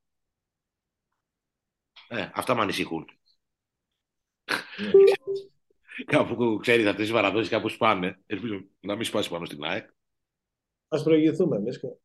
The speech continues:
Speaker 1: Ναι.
Speaker 2: Α, εσύ λες μην προηγηθούν αυτοί. Εντάξει.
Speaker 1: Να μην προηγηθεί ο Παναθηναϊκός, να μην σπάσει η παράδοση που δεν προηγείται ο Παναθηναϊκός στα ντέρμπι, αυτό λέω.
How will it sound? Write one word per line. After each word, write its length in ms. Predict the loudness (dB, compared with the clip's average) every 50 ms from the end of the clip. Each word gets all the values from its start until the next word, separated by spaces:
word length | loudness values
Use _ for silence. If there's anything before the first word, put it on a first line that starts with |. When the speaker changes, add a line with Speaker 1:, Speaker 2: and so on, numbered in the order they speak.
| _ _ _ _ _ _ _ _ _
Speaker 1:
Ναι. 400 | _ -12 -10 -8 -8 -10 -12 -16 _ _ _ _ _ _ _ _ _ _
Speaker 2:
Α, 100 | -4 0 0 0 0 0 -4
εσύ 160 | -2 0 2
λες 160 | 4 6 6
μην 100 | 4 4
προηγηθούν 380 | 2 2 2 2 0 -2 -2 -4
αυτοί. 340 | -6 -6 -8 -10 -10 -10 -12 _ -8
Εντάξει. 400 | -8 -8 -8 -8 -12 -20 _ _ _ _ _
Speaker 1:
Να 140 | -4 -2 0
μην 120 | 2 4
προηγηθεί 320 | 6 6 8 8 6 6
ο 40 | 6
Παναθηναϊκός, 460 | 4 2 2 2 2 2 2 4 2
να 60 | 2 2
μην 100 | 2 0
σπάσει 260 | 0 0 0 0 0
η 20 |
παράδοση 380 | 0 2 2 2 2 0 0 0
που 80 | 0
δεν 120 | 0 2 2
προηγείται 260 | 4 4 4 4 2
ο 20 |
Παναθηναϊκός 400 | 0 0 -2 -2 -2 -2 -4 -4
στα 120 | -6 -6 -2
ντέρμπι, 280 | 0 0 0 0 -4
αυτό 140 | -8 -8 -8
λέω. 320 | -8 -8 -8 -10 -12 -16